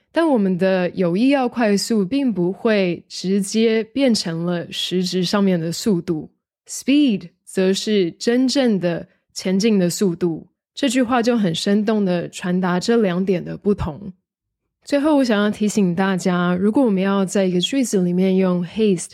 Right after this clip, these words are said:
它很常搭配的一个介系词是 in。我觉得大家可以把 in haste 记起来。Haste 本身是名词，但是 in haste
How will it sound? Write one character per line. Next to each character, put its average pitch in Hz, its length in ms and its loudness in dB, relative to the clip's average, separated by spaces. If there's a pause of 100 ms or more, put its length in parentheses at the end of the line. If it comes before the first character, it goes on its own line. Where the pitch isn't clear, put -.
(100)
它 233 160 -2
很 233 160 4
常 180 400 -2
搭 220 240 0
配 262 280 2
的 180 200 0
一 170 160 -8
个 170 320 -2
介 240 200 0
系 220 180 0
词 - 380 -10
是 175 360 -2 (180)
in。 202 360 0 (600)
我 202 100 -2
觉 214 120 2
得 233 120 2
大 240 160 0
家 226 120 -2
可 214 120 0
以 196 80 2
把 190 180 0
in 175 240 -4
haste 185 520 -2 (140)
记 247 160 0
起 175 220 -6
来。 156 380 -12 (280)
Haste 320 380 0
本 175 180 -2
身 196 280 2
是 202 260 2
名 180 240 2
词， 170 240 -6
但 190 140 2
是 185 180 0
in 175 220 -4
haste 220 460 -2